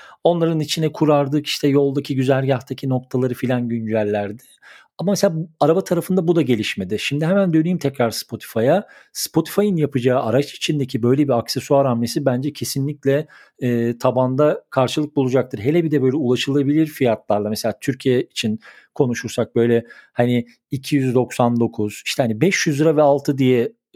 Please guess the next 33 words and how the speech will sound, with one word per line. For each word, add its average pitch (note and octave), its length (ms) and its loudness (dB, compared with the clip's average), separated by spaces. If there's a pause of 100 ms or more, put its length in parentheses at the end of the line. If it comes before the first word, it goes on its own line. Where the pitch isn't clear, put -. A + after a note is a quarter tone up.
(120)
kolay C#3 380 2
ulaşılabilir A#2+ 640 0
olarak A2+ 400 0
belki A2+ 240 0
artık - 280 -4
beş B2 200 2
yüz B2 140 -2
lira A#2+ 140 2
ve A#2+ 60 2
altını A2+ 400 -2
tabiri A#2 420 -2 (240)
caizse A2 420 -2
hani G#2+ 240 -2
bunu A#2+ 160 -2
belirleyebilirsek B2 800 0 (400)
bence D3 300 0
kesinlikle, E3 680 -2 (280)
e, B2+ 260 2
karşılık D#3 520 0
bulacaktır. D3 640 0
Dediğim D#3 280 0
gibi D3+ 240 -2
bu G3+ 120 2
aksesuar E3+ 540 0
bir D#3+ 120 4
aklımızda C3+ 460 -4
olsun. A#2 260 -6
Son G3+ 220 -2
olarak C3+ 440 0
da D#3 220 2 (300)
Buzzsprout'un, C#3+ 800 0 (300)
e, B2+ 60 0 (640)
geçtiğimiz D3+ 720 -2